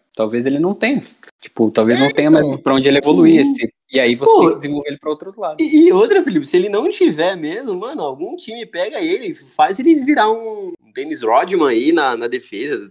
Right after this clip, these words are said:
Speaker 3: e, ou
Speaker 2: É.
Speaker 3: um,
Speaker 2: Não,
Speaker 3: um Draymond
Speaker 2: quanto-,
Speaker 3: Green já era, pô.
Speaker 2: quantos
Speaker 1: Eu acho que esse
Speaker 2: jogadores
Speaker 1: foi muito bom, velho.
Speaker 2: que na mão de, de certos técnicos, em, em certos esquemas,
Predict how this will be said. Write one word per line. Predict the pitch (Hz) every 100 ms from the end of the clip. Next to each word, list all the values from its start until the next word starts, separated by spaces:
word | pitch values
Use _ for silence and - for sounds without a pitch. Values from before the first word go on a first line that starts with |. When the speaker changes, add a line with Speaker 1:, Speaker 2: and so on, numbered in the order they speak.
| -
Speaker 3:
e, | 110 104 110 120 80 - -
ou | 104 127
Speaker 2:
É. | 127 104 98 101
Speaker 3:
um, | 104 107 98 - - -
Speaker 2:
Não, | - 120
Speaker 3:
um |
Draymond | 120 277 131
Speaker 2:
quanto-, | -
Speaker 3:
Green | - 339
já | 359 415
era, | 349 392 359
pô. | 214
Speaker 2:
quantos | 240 302 320 262
Speaker 1:
Eu | 240
acho | 220
que | 185
esse |
Speaker 2:
jogadores | 196 196 196
Speaker 1:
foi | 254
muito | -
bom, | 196 -
velho. | 175 - _ _ _ _ -
Speaker 2:
que | - 190 185 175
na | 165 156
mão | 143 156 160
de, | 135 127 120 113 117
de | 110 110
certos | - 127 135 -
técnicos, | - 113 - 131 - 123
em, | 123 127
em | 127
certos | - 135 147 - 131
esquemas, | 127 - - 123 147 202 208 -